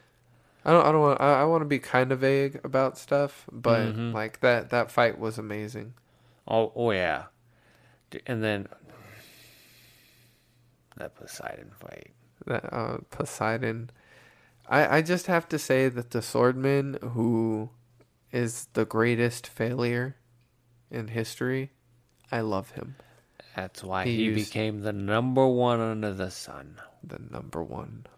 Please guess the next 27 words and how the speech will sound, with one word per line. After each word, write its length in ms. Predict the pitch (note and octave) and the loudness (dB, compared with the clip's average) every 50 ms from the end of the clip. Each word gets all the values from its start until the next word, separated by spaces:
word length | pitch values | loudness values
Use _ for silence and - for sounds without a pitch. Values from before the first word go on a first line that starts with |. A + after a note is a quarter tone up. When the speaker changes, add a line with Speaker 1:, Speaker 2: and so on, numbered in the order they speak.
| - | -14
Speaker 1:
under 280 | - - G#1 - A#1+ A1 | -14 -12 -10 -10 -10 -10
the 180 | - - - | -10 -12 -12
sun. 360 | - - - - - - - C3 - | -14 -12 -12 -12 -12 -12 -14 -14 -10
He 160 | - A2+ A2 | -8 -6 -4
used 400 | A2+ A2 A2 G#2+ G#2+ - - - - _ _ _ _ _ _ _ - | -4 -4 -4 -6 -8 -12 -14 -18 -20 _ _ _ _ _ _ _ -14
his 240 | A#2 A2+ A2 G#2 - | -12 -10 -10 -12 -12
opponent's 580 | - _ - - A#2 A2 G#2+ A2 A2 A2 - - | -16 _ -10 -8 -8 -8 -8 -10 -12 -12 -14 -18
footwork 800 | - - - B2 A#2 - - - B2 A#2+ A#2 A2+ A2+ - - _ _ _ _ _ _ _ _ _ _ _ _ _ _ _ _ _ - | -14 -8 -6 -6 -6 -6 -6 -6 -4 -4 -4 -6 -8 -12 -20 _ _ _ _ _ _ _ _ _ _ _ _ _ _ _ _ _ -16
and 140 | - A2 G#2+ | -14 -12 -10
the 100 | - G2+ | -10 -6
different 460 | - - A2+ A2+ - A2+ A#2 A2+ - | -4 -2 -4 -2 -2 -2 -4 -4 -6
styles 600 | - - - G#2 G#2+ A2 A2 A2 A2 A2 A2 - | -8 -4 0 0 2 2 2 0 -2 -4 -6 -8
and 120 | A#2+ A#2 G#2+ | -10 -8 -6
components 680 | A2+ G#2+ G#2 - - A2+ A2+ G#2+ G#2+ A2 A#2 C3 - | -8 -8 -8 -6 -6 -4 -4 -4 -4 -6 -8 -8 -10
of 120 | A2 A#2+ B2+ | -12 -10 -10
his 200 | A2+ G2+ A2 A2+ | -10 -10 -10 -12
opponent's 560 | G#2+ - - A#2+ A#2 A2 A2+ A2+ - - - | -14 -12 -10 -10 -8 -8 -8 -10 -10 -12 -16
styles 580 | - - G#2 G#2+ A2 G#2+ A2 A2 B2+ - - - _ _ _ _ _ - C3 | -12 -8 -6 -6 -4 -6 -6 -8 -10 -14 -18 -20 _ _ _ _ _ -16 -10
just 320 | A#2+ B2+ C3+ C3+ C3+ - | -6 -4 -4 -4 -6 -8
to, 100 | - F#3 | -8 -8
just 300 | F#3 F3+ A3 B3 C4 C4 | -4 -4 -4 -4 -4 -4
to 140 | - C4 B3 | -2 0 2
enhance 460 | A3 F#3 F#3 G3+ G#3 G#3 G#3+ G#3 G#3+ | 2 2 0 0 0 0 0 0 -2
what 180 | C#4 G#3+ G3 F3+ | -2 -2 -2 0
he 200 | G3+ G#3 A3 A3 A3 | 0 -2 -2 -4 -2
could 240 | - - D3+ D#3+ E3 | -2 0 0 2 2
do, 320 | D#3+ C#3+ B2+ - - - | 4 4 4 4 2 0